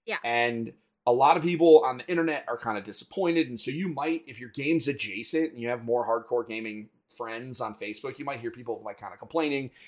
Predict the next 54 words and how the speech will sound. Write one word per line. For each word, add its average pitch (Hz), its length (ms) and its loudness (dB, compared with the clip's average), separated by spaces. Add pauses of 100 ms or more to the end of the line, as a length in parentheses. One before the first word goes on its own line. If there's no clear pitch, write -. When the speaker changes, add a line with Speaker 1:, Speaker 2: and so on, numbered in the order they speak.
(140)
Speaker 2:
that 110 280 -8
they 110 160 4
wanted 107 340 -2
Nintendo 110 360 -8
to 104 120 -10
do, 110 180 -8
like, 104 140 -8
a - 40 -16
bigger 101 300 -12
upgrade, 127 400 -2
like 95 160 -6
a 98 60 -20
PlayStation 95 500 -16
four - 160 -10
Pro, 143 560 8
like 107 180 -2
when 113 100 -18
they 98 80 -12
did 95 160 -20
that. 131 280 0 (460)
This 175 180 0
is, 139 120 -4
Speaker 1:
Sure. 294 100 -2
Speaker 2:
that's 165 240 0
not 151 320 0
really 185 360 4
what 165 220 8
the 156 120 0
oled 131 400 4
edition 107 420 -6
is. 147 400 -4
The 131 100 -8
oled 127 240 0
Speaker 1:
Nope. 131 100 -8
Speaker 2:
edition 120 300 -6
is 107 140 -14
really 160 580 2 (240)
a 107 80 0
new 120 200 -2
Speaker 1:
It's 233 80 -2
just 285 160 0
a - 0 -
Speaker 2:
skew 160 260 8
Speaker 1:
step. 156 240 8 (440)
Speaker 2:
to 113 120 -6
take 123 260 -6
advantage 135 420 -14
of 135 100 -12
some 123 140 -10
new 110 120 -6
tech. 147 380 0
They 92 100 -2
probably 101 320 -2
got 92 240 -4